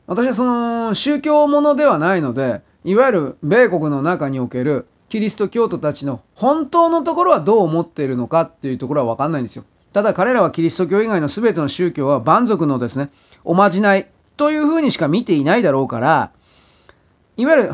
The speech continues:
有色人種のですね、日本人が、本当は靖国ってのは宗教じゃないんだけど、彼ら米国人の方々からすれば宗教というふうに見ている、それに対して、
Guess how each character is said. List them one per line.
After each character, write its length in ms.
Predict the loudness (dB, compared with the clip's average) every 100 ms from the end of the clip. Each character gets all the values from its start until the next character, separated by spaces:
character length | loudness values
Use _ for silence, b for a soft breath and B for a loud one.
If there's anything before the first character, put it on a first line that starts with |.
| -2
有 180 | 0 2
色 220 | 2 0
人 200 | 0 0
種 140 | 0 -2
の 60 |
で 80 | -2
す 40 | -4
ね、 100 | -4
日 120 | 0
本 220 | 0 0
人 200 | 0 0
が、 220 | 0 -2 -4
本 120 | -2
当 60 | 0
は 40 |
靖 280 | 2 0 0
国 160 | -2 -2
っ 0 |
て 60 |
の 20 | -2
は 60 |
宗 200 | -2 -2
教 140 | 0 0
じ 100 | 0
ゃ 60 |
な 100 | 0
い 40 | 0
ん 20 |
だ 100 | -2
け 60 |
ど、 120 | -2 -2
彼 200 | 0 2
ら 80 |
米 240 | 2 2 2
国 200 | 0 0
人 180 | -2 -4
の 100 | -2
方 220 | -2 0
々 200 | 0 0
か 80 | -2
ら 80 |
す 100 | -2
れ 80 | 0
ば 60 | -2
宗 260 | -2 -2
教 180 | -2 -4
と 100 | -2
い 60 | -2
う 20 |
ふ 60 | -2
う 20 |
に 160 | -2
見 160 | -2 -4
て 160 | -2 0
い 80 |
る、 100 | 0
そ 140 | 0 0
れ 100 | 0
に 140 | 0
対 240 | 2 2 0
し 80 |
て、 260 | 0 0